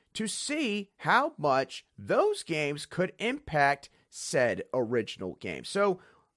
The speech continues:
we're gonna go over a couple of examples real quick for South Carolina. Let's start with their game against Mississippi State in week four. This game, I can tell you right now,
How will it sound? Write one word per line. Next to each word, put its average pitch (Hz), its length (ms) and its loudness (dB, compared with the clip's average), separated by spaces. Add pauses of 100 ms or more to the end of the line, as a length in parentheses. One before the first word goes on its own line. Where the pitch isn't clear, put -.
we're 247 100 4
gonna 349 120 4
go 330 120 -2
over 285 120 2
a 247 60 0
couple 208 240 4
of 202 80 2
examples 156 440 -2
real 147 120 2
quick 147 240 -2
for 139 100 -6
South 127 340 2
Carolina. 110 640 -2
Let's 254 220 -2
start 247 400 2
with 214 200 0
their 202 160 2
game 156 360 -4 (300)
against 170 340 0
Mississippi 208 480 -4
State 127 480 2 (300)
in 139 260 0
week 117 220 -4
four. 139 480 0 (480)
This 285 400 2
game, 277 380 -2 (340)
I 226 160 4
can 226 160 -4
tell 233 180 4
you 202 160 0
right 175 320 0
now, 107 340 2